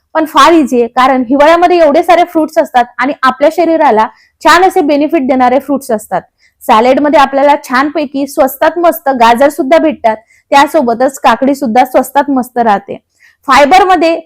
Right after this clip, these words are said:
पेरू आपण खातो, तर पेरू सुद्धा हिवाळ्यात खूप छान येतात,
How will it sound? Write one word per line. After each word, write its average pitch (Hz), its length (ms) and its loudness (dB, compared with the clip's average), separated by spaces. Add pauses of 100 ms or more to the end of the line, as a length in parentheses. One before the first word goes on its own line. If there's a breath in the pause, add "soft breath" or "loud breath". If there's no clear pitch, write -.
पेरू 294 220 2
आपण 311 340 2
खातो, 269 240 0
तर 285 180 0
पेरू 285 320 -2
सुद्धा 269 280 -4
हिवाळ्यात 254 400 0
खूप - 260 -6
छान 277 200 0
येतात, 277 280 0